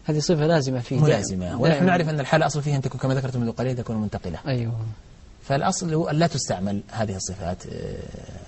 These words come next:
Speaker 2: أحوالاً، لكن لو قلتها فهي ص-، فهي حال حين ذاك.
Speaker 1: طيب، يعني مثلًا قلت: "سلمت على رجل ضحوك".
Speaker 2: لا،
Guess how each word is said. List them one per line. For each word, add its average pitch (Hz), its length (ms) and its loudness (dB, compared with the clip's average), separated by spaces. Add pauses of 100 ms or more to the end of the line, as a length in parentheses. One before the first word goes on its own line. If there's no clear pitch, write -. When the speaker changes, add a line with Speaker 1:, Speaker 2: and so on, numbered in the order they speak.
(100)
Speaker 2:
أحوالاً، 80 360 -4 (280)
لكن 156 200 2
لو 226 100 8
قلتها 135 520 0 (560)
فهي 185 220 0
ص-، - 100 -8
فهي 196 180 0
حال - 200 -6
حين - 220 -16
ذاك. - 240 -20 (1080)
Speaker 1:
طيب، 131 120 2
يعني 127 120 2
مثلًا 139 200 -2
قلت: 143 320 -2 (500)
"سلمت 143 540 0
على 127 380 2
رجل 143 500 0 (640)
ضحوك". 143 640 0 (360)
Speaker 2:
لا، 147 160 2